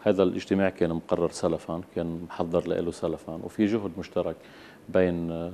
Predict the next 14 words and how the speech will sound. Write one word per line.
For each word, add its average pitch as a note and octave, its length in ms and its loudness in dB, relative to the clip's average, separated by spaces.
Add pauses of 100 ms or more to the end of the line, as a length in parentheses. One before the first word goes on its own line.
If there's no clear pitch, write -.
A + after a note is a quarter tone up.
(320)
رفاقنا E2+ 400 -2
بالشوف - 500 -2
وبين، F2 240 0
آه، - 1080 -14
شباب F2 260 2
القوات F2 420 0
اللبنانية F2 540 -2
مع E2+ 160 0
الأستاذ E2 280 -2
جورج E2 320 2
عدوان F2 520 2
مع E2 160 -4
الوزراء F2+ 640 2
المعنيين. E2 560 -4